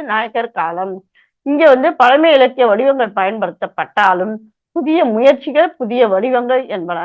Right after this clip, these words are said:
பெருமளவில் முன்னெடுக்கப்பட்டன. முன்னைய காலங்களை பின்பற்றி பழைய இலக்கண இலக்கியங்களுக்கு உரைகள் செய்யப்பட்டன. இங்கே உரைநடை பெருவளர்ச்சி பெற்ற காலம்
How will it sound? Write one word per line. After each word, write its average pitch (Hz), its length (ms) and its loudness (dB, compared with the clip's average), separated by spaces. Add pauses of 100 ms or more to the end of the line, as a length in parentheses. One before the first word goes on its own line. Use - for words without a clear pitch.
(460)
பெருமளவில் 254 680 4 (160)
முன்னெடுக்கப்பட்டன. 247 1000 -4 (760)
முன்னைய 320 340 4
காலங்களை 302 540 4
பின்பற்றி 240 520 -6
பழைய 240 320 0 (100)
இலக்கண 262 380 -4
இலக்கியங்களுக்கு 214 720 -6 (120)
உரைகள் 226 420 -2 (120)
செய்யப்பட்டன. 190 760 -4 (720)
இங்கே 294 220 4
உரைநடை 294 380 4 (120)
பெருவளர்ச்சி 254 540 2
பெற்ற 208 380 -6
காலம் 190 380 0